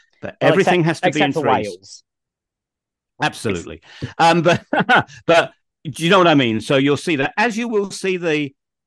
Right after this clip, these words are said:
Speaker 1: road signs, by law at any rate, um, should be in Cyrillic and Latinic as well.
Speaker 2: I noticed, depending on what bit of the country you're from,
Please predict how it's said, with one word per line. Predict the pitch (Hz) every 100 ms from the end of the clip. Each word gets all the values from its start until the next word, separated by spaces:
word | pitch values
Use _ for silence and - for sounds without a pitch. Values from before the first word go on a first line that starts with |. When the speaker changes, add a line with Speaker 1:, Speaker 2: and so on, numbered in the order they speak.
| _ -
Speaker 1:
road | 135 196 214
signs, | - 104 90 104 123 - - _ _ _ _ -
by | 139 170
law | 139 151 175 117
at | - 104
any | 117 110 98
rate, | 92 92 - _ _ _ 110
um, | 107 104 101 92 _
should | - - 120
be | 110 110 110
in | - 110 104 101 101 _ -
Cyrillic | - 135 123 117 113 - _ _
and | 113 107 104 101 - _ _ -
Latinic | 107 - 104 92 92
as | 85
well. | 82 78 _ _ _ _ _ _ _ -
Speaker 2:
I | 151
noticed, | 175 180 - 160 -
depending | 156 170 165 160 151
on | 151 147
what | 156 -
bit | 160 147
of | 123 -
the |
country | - 143 131 127
you're | 120 110
from, | 131 117 117